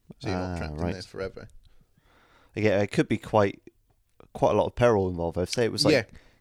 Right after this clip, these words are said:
Speaker 2: Game of Thrones, which, like, goes on forever and a day,
Speaker 1: Yeah.
Speaker 2: and it's a big, massive world,
Speaker 1: Yeah.
Speaker 2: uh, to explore. And there's loads of different, like, storylines and little subplots going on.
Speaker 1: Absolutely, yeah, yeah.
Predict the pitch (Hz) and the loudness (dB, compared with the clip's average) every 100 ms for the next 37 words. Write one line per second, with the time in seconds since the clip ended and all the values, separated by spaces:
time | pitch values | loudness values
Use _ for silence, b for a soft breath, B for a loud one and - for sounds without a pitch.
0 | - 104 104 95 104 98 92 90 - 95 | -2 0 2 0 2 2 2 -6 -6 -6
1 | - - - - 98 90 - - - - | -6 -8 -18 -4 -2 -2 -6 -20 -10 0
2 | 110 101 95 92 - 95 92 90 90 87 | 2 4 2 -2 -2 0 0 -2 -4 -2
3 | 87 85 85 - b b b - 90 - | -2 -2 -4 -8 b b b -6 -4 -6
4 | 87 _ - 113 - 104 98 - 92 92 | -8 _ -2 -2 -2 -4 -4 -2 -6 -2
5 | 98 90 90 - - - - b b - | 0 0 -2 -8 -16 -20 -20 b b -6
6 | 113 87 87 - _ b b - 92 - | -2 0 0 -4 _ b b -6 -4 0
7 | 92 87 85 110 113 95 85 92 90 85 | 0 0 -2 2 2 2 -6 -6 -8 -8
8 | 85 87 - - - - - 98 92 90 | -6 -6 -10 -20 -12 -10 -4 0 0 0
9 | 90 92 90 87 87 107 95 92 - 98 | -2 -6 -8 -10 -12 -6 -4 -4 -2 -4
10 | - - - - 90 85 82 82 85 - | -4 -6 -6 -4 -4 -2 -4 -6 -6 -10
11 | - 117 107 110 110 113 | -10 -10 -6 -4 -4 -6